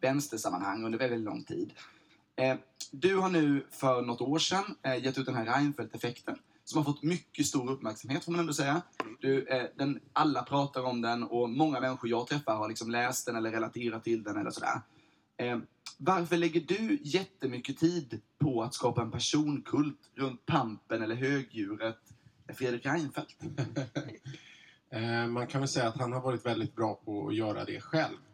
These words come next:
Speaker 2: Och, eh, ett av problemen har varit att, eh, människor har inte riktigt förstått.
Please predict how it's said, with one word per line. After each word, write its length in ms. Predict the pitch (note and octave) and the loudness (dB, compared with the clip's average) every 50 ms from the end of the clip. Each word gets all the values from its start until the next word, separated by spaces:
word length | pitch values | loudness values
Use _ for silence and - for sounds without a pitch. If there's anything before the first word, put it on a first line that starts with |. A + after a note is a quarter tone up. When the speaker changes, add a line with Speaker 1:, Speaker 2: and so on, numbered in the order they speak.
| - _ | -20 _
Speaker 2:
Och, 460 | - A2+ A2 A2 G#2+ - _ - - | -6 -4 -2 -4 -4 -6 _ -12 -8
eh, 320 | A#2 G#2+ G#2+ G#2+ - - A2 | -6 -4 -4 -6 -6 -8 -8
ett 140 | G#2 - B2 | -6 -4 -4
av 100 | A2 G2+ - | -6 -4 -4
problemen 640 | - A2+ G#2+ G#2 B2+ C3+ D3 D3 C#3+ C3 A#2+ A#2+ A#2 | -4 -4 -2 0 0 0 2 0 0 -2 -2 -2 -2
har 140 | A2+ A2+ A2+ | -2 -2 0
varit 320 | A2+ A2+ G#2 G2 F#2 - | 2 2 2 0 0 -2
att, 340 | G#2+ G2+ G2 F#2+ - - - | -2 -2 -2 -4 -6 -10 -8
eh, 280 | G#2 G2+ G2+ G#2 G#2+ G#2+ | -6 -4 -4 -4 -4 -4
människor 400 | G#2+ G#2+ G#2+ G#2 G2+ G2 A#2+ B2 | -4 -4 -4 -4 -4 -2 -2 2
har 100 | C3 C3 | 2 2
inte 140 | - - | 2 2
riktigt 400 | A#2+ B2+ A2+ - - A#2 A2+ - | -6 -6 -4 -4 -4 -6 -6 -6
förstått. 720 | - B2 A2 - - D#3+ F3+ F3 D3 - _ _ - - | -6 -8 -8 -2 -2 0 0 0 -4 -6 _ _ -20 -20